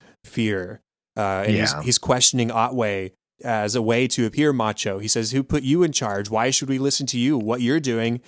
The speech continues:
Speaker 1: is getting some of us killed," so on. Well, I think that more
Speaker 2: In a
Speaker 1: of
Speaker 2: way
Speaker 1: them
Speaker 2: it kind of was, but
Speaker 1: Well,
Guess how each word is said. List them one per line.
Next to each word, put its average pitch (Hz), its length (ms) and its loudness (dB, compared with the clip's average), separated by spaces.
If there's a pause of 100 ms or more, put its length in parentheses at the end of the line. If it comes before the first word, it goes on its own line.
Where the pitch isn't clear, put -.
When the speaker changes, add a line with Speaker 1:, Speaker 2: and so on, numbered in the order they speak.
(240)
Speaker 1:
is 117 180 0
getting 127 600 2
some - 160 0
of 131 80 2
us 135 180 2
killed," 127 360 0
so 147 220 2
on. 98 300 -4 (380)
Well, 113 180 2
I 117 100 2
think 123 380 -2
that 117 240 -2
more 143 220 6
Speaker 2:
In - 0 -
a 165 80 6
Speaker 1:
of - 60 0
Speaker 2:
way 139 80 6
Speaker 1:
them 135 80 4
Speaker 2:
it 123 160 -6
kind 123 200 -2
of 110 100 0
was, 110 680 0
but 95 320 0
Speaker 1:
Well, 175 160 4